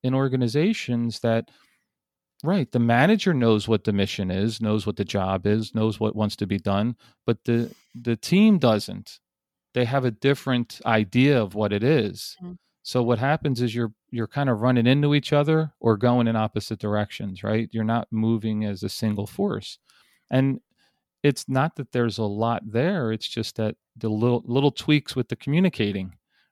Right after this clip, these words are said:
Speaker 1: right? And
Speaker 2: Yeah, yeah.
Speaker 1: uh, you, you heard
Speaker 2: I,
Speaker 1: it
Speaker 2: we find, we found over here, we work, we did some work with, um, a very large retail company, huge. Um,
Speaker 1: <laughs>
Speaker 2: and they basically got into that sort of,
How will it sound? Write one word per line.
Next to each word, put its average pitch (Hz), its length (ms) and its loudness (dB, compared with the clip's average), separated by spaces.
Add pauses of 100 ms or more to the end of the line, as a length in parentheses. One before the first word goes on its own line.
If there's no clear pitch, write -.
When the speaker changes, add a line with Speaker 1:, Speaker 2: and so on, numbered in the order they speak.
(100)
Speaker 1:
right? 117 420 -2
And 107 320 -4
Speaker 2:
Yeah, 170 80 -10 (600)
yeah. 185 240 -18 (240)
Speaker 1:
uh, - 140 -14
you, 127 140 0
you 135 200 0
heard 147 160 4
Speaker 2:
I, - 20 0
Speaker 1:
it 247 60 -2
Speaker 2:
we 277 120 -6
find, 240 460 -8 (580)
we 254 160 -6
found 254 320 -4
over 214 220 -6
here, 196 280 -6
we 196 120 -6
work, 190 300 -4
we 214 100 -10
did 214 160 -10
some 202 180 -8
work 196 360 -6
with, 196 380 -12
um, 180 540 -6
a 196 80 -4
very 208 360 -6
large 185 440 -8
retail 175 640 -14 (140)
company, 175 520 -16 (360)
huge. - 600 -14 (140)
Um, 185 420 -4
Speaker 1:
<laughs> - 180 -20 (320)
Speaker 2:
and 202 320 -4 (120)
they 254 180 0
basically 277 960 -4 (120)
got 233 220 0
into 220 300 -8
that 196 300 -2 (360)
sort 214 240 -12
of, 185 240 -12